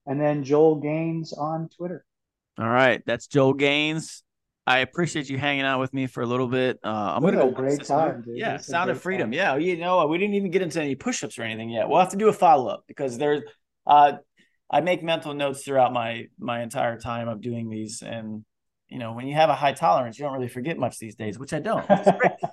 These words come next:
Speaker 2: So I would love to have you back if you're down for it. Um,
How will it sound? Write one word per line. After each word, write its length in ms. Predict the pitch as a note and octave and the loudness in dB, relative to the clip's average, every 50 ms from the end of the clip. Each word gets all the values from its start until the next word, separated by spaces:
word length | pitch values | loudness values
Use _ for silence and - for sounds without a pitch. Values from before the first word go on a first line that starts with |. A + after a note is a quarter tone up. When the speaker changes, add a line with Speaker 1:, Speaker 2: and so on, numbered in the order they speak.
| _ - C3+ - _ | _ -14 -14 -14 _
Speaker 2:
So 140 | - - F#3 | 0 6 6
I 60 | F3 | 6
would 160 | F3 G3 F3+ | 8 8 8
love 180 | F#3 A3 A#3 A#3 | 8 8 8 8
to 60 | G#3+ | 8
have 180 | G3 G3 F#3+ F3 | 6 6 6 6
you 80 | F3+ E3 | 4 4
back 300 | E3 E3 E3 D#3+ D#3+ - | 6 6 6 6 4 2
if 80 | C#3+ C3+ | -2 -4
you're 100 | C3+ C3 | -2 0
down 260 | C#3+ D3 C#3+ C#3+ C#3+ | 0 2 0 0 -2
for 260 | - D3+ C#3+ C3+ C3+ | -4 -4 -2 0 0
it. 200 | C3 B2+ - - - | -2 -2 -4 -6 -6
Um, 460 | B2+ B2+ A#2+ A#2 A2+ G#2+ G#2+ G#2 - | -4 -2 -2 -2 -2 -4 -6 -8 -10